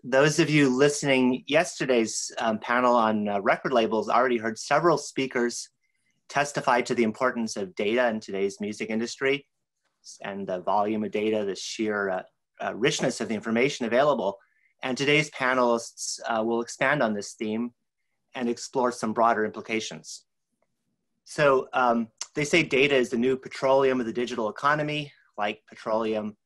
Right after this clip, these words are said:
data has to be refined or analyzed to unlock its value. And there are lots of legal issues instead of subterranean drilling rights.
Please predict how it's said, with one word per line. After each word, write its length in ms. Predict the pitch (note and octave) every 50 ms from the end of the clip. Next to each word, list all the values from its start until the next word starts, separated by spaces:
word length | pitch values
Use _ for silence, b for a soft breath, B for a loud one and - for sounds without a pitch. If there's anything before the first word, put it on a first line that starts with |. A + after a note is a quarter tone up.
| _ _ _ _ _ _ -
data 220 | A#2+ A2+ A2+ A2
has 180 | G#2 A2 A2+ A2
to 100 | - G#2
be 200 | A2+ G#2+ G2+ G2+ A2+ - - - _ _ _ _ _
refined 640 | A2 A2+ - - C#3+ C#3+ D#3+ E3 C3+ B2 C3 C#3 A#2+
or 180 | G2+ F2 - - -
analyzed 600 | G#2 A#2 C3 B2 A2 G#2 G2 G2+ G#2 A2+ - -
to 100 | - A#2
unlock 260 | G2+ G#2 G#2+ G#2+ A2 -
its 140 | G#2 -
value. 480 | - A#2 G#2+ A2+ B2 A2+ A2 G#2 G#2 A2 - _ _ _ _ _ _ _ _ C#3
And 100 | C#3 D3
there 100 | D#3+ D#3
are 80 | D3
lots 300 | C#3+ C#3+ C#3+ D3 D3 -
of 80 | C#3 B2
legal 320 | B2 C3+ D3 C#3 C#3 B2+
issues 640 | A#2+ A#2+ - - B2+ B2+ B2+ B2 A#2+ - - - _ _ _ _ _ _ _ _
instead 260 | - - - B2+ A2
of 100 | A#2 -
subterranean 800 | - - - D3 B2 A#2 - - B2+ B2+ A#2+ A#2+ A#2+ A#2 A2+ A2+
drilling 400 | G2+ - - B2 C#3 D3+ D3+ C#3+
rights. 640 | C#3 C#3 C#3 C#3 C3+ C3 - - - - - - -